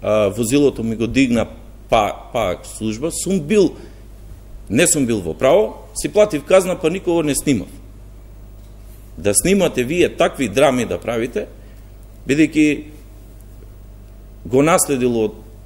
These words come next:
Михајловски најверојатно тоа, а, глумење, овие денови, бидејќи се гледа како, нели, В М Р О и Димитриевски соработувале,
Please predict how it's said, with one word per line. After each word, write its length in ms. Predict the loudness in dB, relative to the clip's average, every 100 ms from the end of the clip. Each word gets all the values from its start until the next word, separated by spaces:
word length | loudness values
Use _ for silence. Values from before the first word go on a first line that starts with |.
| -12 -6
Михајловски 600 | 2 4 4 0 -2 -2
најверојатно 760 | 0 0 0 2 0 -2 -6 -8 -14 -16 -10 0
тоа, 420 | 4 4 0 -6 -20 -20 -20 -20 -20 -10
а, 460 | -4 0 0 -4 -8 -18 -20 -20 -20 -20 -20 -20 -20 -18 -12
глумење, 600 | 0 2 4 2 0 -4 -12 -20 -20 -20 -20 -20 -20 -10 0
овие 320 | 2 4 2
денови, 460 | 2 0 0 -4 -8 -16 -20 -20 -20 -20 -20 -20 -20 -20 -6
бидејќи 440 | -2 0 0 0 0
се 180 | 0 2
гледа 280 | 2 2 0
како, 420 | -4 -2 -2 -4 -6 -4
нели, 240 | -2 -2 -2
В 200 | -2 -2
М 120 | 0
Р 60 |
О 80 | 0
и 300 | 0 -2 -6 -12 -20 -14 -10
Димитриевски 680 | -6 -4 -2 0 0 -4 -6
соработувале, 800 | -4 -4 -4 -4 -2 0 -2